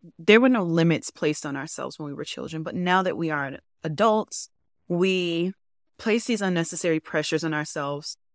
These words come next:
and feel like we can't dream anymore. And I'm not with it. I'm still dreaming.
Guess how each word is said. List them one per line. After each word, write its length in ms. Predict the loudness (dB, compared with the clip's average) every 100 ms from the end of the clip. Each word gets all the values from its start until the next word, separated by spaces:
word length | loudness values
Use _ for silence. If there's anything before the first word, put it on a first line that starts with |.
| _ -6
and 140 | -2
feel 100 | 2
like 140 | 2
we 80 | 2
can't 260 | -2 -2 -2
dream 360 | -4 -2 0
anymore. 460 | 0 0 -2 -4 -8
And 420 | -6 -4 -2 -4 -6 _ _ _ _ _ _ _ _ _ _ _
I'm 140 | 0
not 180 | 2 0
with 220 | 0 -2
it. 300 | -2 -2 -4 -2
I'm 140 | -2
still 220 | 0 -2
dreaming. 720 | 0 2 4 4 4 2 0